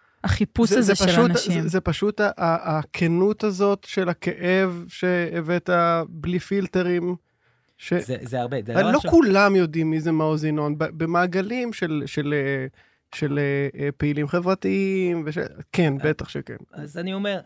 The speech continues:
Speaker 3: אני, אה, עד לפני שלוש-, חמישה,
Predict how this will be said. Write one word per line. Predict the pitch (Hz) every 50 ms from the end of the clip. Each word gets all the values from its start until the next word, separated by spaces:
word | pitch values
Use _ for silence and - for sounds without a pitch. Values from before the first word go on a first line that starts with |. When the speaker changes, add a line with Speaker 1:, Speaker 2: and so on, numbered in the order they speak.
| -
Speaker 3:
אני, | - 147 151 156 165 170 170 170 170 170 156 - _ -
אה, | 131 131 127 127 127 127 123 123 - _
עד | - 135 139 139 127 120 _ _ _ _ -
לפני | 110 113 110 - - _ - 123 127 131 127 131 127 127
שלוש-, | 120 - - - - 104 101 110 - - - - - - - - - 120
חמישה, | - - - 110 - - - 139